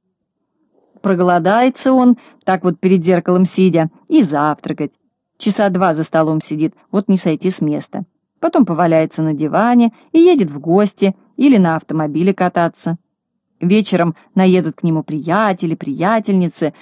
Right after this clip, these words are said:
заведут музыку, танцы, разгуляются так, что поломают всю мебель, разобьют рояль и разъедутся по домам.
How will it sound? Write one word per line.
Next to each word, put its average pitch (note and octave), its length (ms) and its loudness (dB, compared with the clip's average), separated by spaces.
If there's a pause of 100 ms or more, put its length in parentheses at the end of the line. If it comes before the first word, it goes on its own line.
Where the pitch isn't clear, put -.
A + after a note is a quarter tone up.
(140)
заведут A#3 380 0
музыку, F#3+ 580 2
танцы, G#3 640 0 (200)
разгуляются A3+ 720 0
так, A#3+ 220 -2
что - 140 -6
поломают G3+ 480 0
всю - 180 -2
мебель, F#3 500 2 (180)
разобьют G#3 480 0
рояль G3 520 0 (180)
и C#4 80 2
разъедутся F#3 580 0
по G3 100 -4
домам. D3+ 480 -4